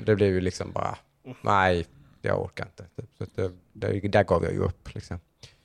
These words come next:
Så jag var jätteglad att inte det var ett spel som jag någonstans bara,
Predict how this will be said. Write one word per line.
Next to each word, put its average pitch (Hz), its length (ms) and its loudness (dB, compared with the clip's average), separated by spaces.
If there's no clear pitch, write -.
Så 135 80 6
jag 139 60 10
var 139 60 10
jätteglad 113 1300 4
att - 300 -2
inte 92 220 -4
det 90 60 -2
var 87 100 2
ett - 80 -4
spel 80 280 -4
som 87 180 -10
jag 80 180 -2
någonstans - 420 -8
bara, - 140 -4